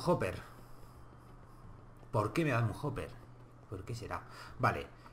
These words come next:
eh, esto no lo he dicho antes, pero le he dado solo con, le he sa-, le he dado solo una vez. Tú si le vas dando, va creciendo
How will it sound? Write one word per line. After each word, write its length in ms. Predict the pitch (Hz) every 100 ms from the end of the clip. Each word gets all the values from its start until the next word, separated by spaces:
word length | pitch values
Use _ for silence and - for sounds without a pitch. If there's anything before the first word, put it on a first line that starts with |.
| - 139
eh, 840 | 139 135 131 123 120 117 107 - - - - - - -
esto 340 | 190 190 190 175
no 140 | 147
lo 40 | 165
he 20 |
dicho 220 | 160 165
antes, 340 | 165 147 156
pero 200 | - 123 110
le 100 | 131
he 20 |
dado 120 | 156
solo 260 | 165 160 160
con, 300 | 123 117 - -
le 160 | 113 117
he 20 |
sa-, 100 | -
le 120 | 120
he 20 |
dado 180 | 123 131
solo 320 | 131 143 - -
una 220 | 151 123
vez. 220 | 123 120 - - - -
Tú 100 | 160
si 120 | 143
le 60 | 117
vas 140 | 147
dando, 340 | 175 151 165 - - - - - 117 135
va 100 | 147
creciendo 560 | 117 117 101 87 73